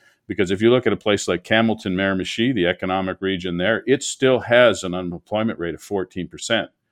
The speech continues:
But the federal government now is prepared to allow immigration into that region because they n-, actually, they know that the real unemployment rate in Campbellton, Miramichi is probably as low as anywhere else, maybe five, six percent,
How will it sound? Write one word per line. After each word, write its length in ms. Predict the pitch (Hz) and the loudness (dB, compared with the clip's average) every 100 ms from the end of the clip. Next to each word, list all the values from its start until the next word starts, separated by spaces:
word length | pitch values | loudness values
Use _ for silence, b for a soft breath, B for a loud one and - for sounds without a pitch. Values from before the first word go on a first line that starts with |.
| _ _ _ _ - | _ _ _ _ -8
But 160 | 92 | -6
the 80 | 87 | -6
federal 340 | - 135 147 | 4 6 6
government 480 | 104 117 127 104 90 | 8 6 6 0 -2
now 400 | 101 107 113 95 | 0 4 6 4
is 100 | 92 | 0
prepared 420 | - 95 - 104 | -4 -6 0 0
to 120 | 98 95 | 2 0
allow 280 | 95 95 | 2 2
immigration 600 | 95 90 85 117 135 120 | 0 -2 0 0 0 -4
into 140 | 98 92 | -2 -2
that 220 | 85 78 | -2 -2
region 340 | 85 80 110 | -4 -4 -4
because 320 | 107 - 92 87 | -6 -6 -8 -2
they 160 | 101 | 0
n-, 160 | 107 101 110 | 0 -2 4
actually, 520 | 123 143 - 98 92 | 4 2 -4 -2 0
they 180 | 92 90 | -2 -2
know 340 | 101 104 87 | 0 0 0
that 160 | 85 - | -4 -6
the 100 | 87 | -4
real 400 | 95 117 135 127 | 0 2 4 2
unemployment 560 | 101 92 104 98 82 | 0 -2 -6 -6 -6
rate 300 | 87 80 80 - _ _ _ _ | -4 -4 -6 -12 _ _ _ _
in 140 | 90 | -8
Campbellton, 500 | 90 101 98 90 92 | 0 0 2 -2 -4
Miramichi 680 | 90 90 90 82 - 80 82 | -2 -2 -4 -6 -4 -4 -2
is 220 | 90 87 | -4 -4
probably 720 | - 107 101 95 87 87 85 - | -4 2 2 2 -2 -2 -2 -6
as 180 | 90 85 | -10 -8
low 320 | 95 95 98 | -2 0 0
as 160 | 87 76 | -2 -6
anywhere 360 | 95 87 90 | -8 -4 -2
else, 240 | 101 78 - | -2 -2 -8
maybe 220 | 87 78 | -12 -10
five, 380 | 78 - 92 92 | -10 -4 -2 -2
six 240 | - 92 - | -4 -12 -14
percent, 420 | 85 - 120 | -16 -10 -10